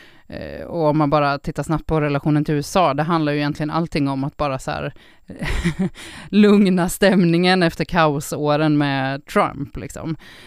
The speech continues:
Eh, sen om man, eh, vänder sig till, eh, alltså om Anna-Lena Baerbock skulle bli,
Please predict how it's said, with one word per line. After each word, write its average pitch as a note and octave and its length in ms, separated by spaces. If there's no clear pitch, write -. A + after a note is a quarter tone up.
Eh, E3+ 400
sen F3+ 220
om F#3+ 80
man, F#3 400
eh, C3+ 460
vänder D3+ 300
sig D3+ 360
till, C#3+ 560
eh, F#2 320
alltså D#3 220
om C#3+ 200
Anna-Lena D3+ 420
Baerbock G3 340
skulle D3+ 260
bli, C#3+ 340